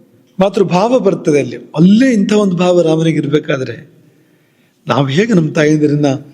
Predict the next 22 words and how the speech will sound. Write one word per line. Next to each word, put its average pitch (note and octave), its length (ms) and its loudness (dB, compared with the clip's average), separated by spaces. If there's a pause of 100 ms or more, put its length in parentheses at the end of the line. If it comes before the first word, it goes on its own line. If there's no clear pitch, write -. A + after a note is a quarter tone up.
(460)
ನೋಡ್ಕೊಳ್ಬೇಕು C#3+ 680 2
ಎನ್ನುವುದು B2+ 520 -2 (1900)
ರಾಮನ G#3+ 300 2 (540)
ಆ E3 80 2
ಉದಾಹರಣೆಯಂತೆ F3+ 640 0
ತುಂಬಾ D3+ 680 -2 (120)
ಸ್ಪಷ್ಟ - 440 -4
ಅಂತ. B2 300 -6
ಹಾಗೆ C3+ 340 -10
ಮಾತೃತ್ವಕ್ಕೆ, D3+ 1040 0 (680)
ಆ, - 320 -4 (420)
ಸರಿ G#3 340 2
ಮಿಗಿಲು G3 400 2
ಅಂತ F3 180 -2
ಬೇರೆ D3 280 0
ಯಾವುದೂ B2+ 300 0
ಇಲ್ಲ, - 360 -6 (220)
ಇದಕ್ಕಿಂತ G3+ 380 0
ದೊಡ್ಡ E3+ 200 0 (100)
ಪದವಿ D#3 320 0
ಕೂಡ D#3 200 -2
ಇಲ್ಲ. C3+ 220 -2